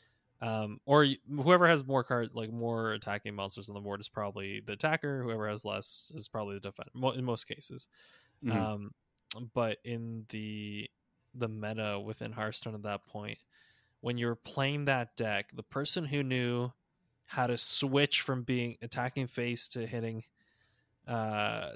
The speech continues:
Speaker 1: to, to clearing board, to attacking face, to clearing board, to attacking face, like,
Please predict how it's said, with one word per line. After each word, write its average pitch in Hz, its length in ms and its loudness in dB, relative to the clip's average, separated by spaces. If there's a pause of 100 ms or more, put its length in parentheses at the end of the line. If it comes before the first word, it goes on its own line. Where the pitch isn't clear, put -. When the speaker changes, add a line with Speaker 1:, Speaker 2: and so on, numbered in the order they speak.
Speaker 1:
to, 120 180 2
to 117 200 -4
clearing 127 400 4
board, 120 340 4
to 120 80 -2
attacking 117 380 -4
face, 113 260 -4
to - 60 -4
clearing 113 280 -4
board, 110 200 0
to 113 80 -4
attacking 110 300 -4
face, 110 220 -6 (220)
like, 135 160 4